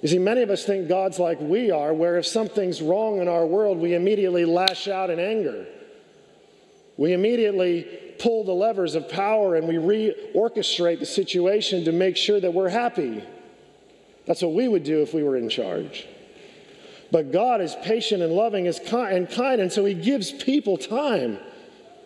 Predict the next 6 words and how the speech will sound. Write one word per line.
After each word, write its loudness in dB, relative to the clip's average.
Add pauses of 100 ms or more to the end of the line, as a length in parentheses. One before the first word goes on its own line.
(1500)
But -2
now -2
the -4
time -6
is -4
up. -8